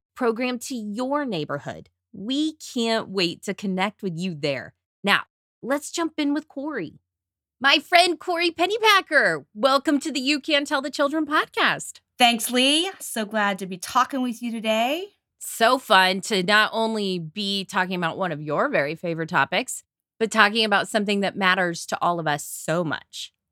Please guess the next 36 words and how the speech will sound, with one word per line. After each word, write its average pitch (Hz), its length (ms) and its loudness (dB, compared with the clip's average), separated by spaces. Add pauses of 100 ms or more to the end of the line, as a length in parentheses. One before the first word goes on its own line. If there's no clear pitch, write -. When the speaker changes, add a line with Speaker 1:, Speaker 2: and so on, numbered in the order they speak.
(200)
Speaker 2:
Yeah, 185 560 2
this 214 240 -6
volunteering, 208 1080 -2 (140)
everybody 202 360 -6
kind 196 220 -8
of 175 80 -12
thinks, - 360 -12
"Oh, 190 240 -8
wow, 208 500 -4
this 202 200 -6
is 196 120 -10
a 180 80 -6
tough, - 520 -6 (300)
tough 208 420 -4
thing. 196 440 0
You 180 80 0
know, 180 140 2
I, 180 220 0
I've 180 120 -8
gotta 196 200 -4
make 240 380 -2 (220)
time 233 420 -2
in 208 80 -2
my 185 160 -2
life 196 340 -2
for 185 120 -6
this." 170 420 -6
But 170 280 0 (580)
we 262 140 -2
have 453 100 -4
some 180 180 -6
cool 226 220 -8
things 180 220 -6
to 156 40 -14
talk 175 240 -2
about, 151 360 -4